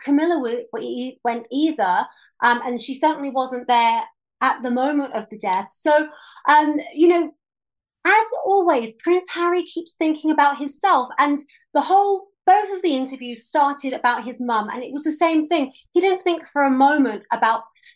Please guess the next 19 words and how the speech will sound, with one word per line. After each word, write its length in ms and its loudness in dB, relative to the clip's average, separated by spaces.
how 140 2
his 140 -2
brother 280 0
might 280 -4
feel 580 -4
or 320 4
about 260 4
how 440 0
shocked 680 2
his 200 -6
father 400 2
might 240 -2
be 280 -8
in 180 4
having 320 0
to 240 -2
give 220 4
this 240 -4
news. 640 0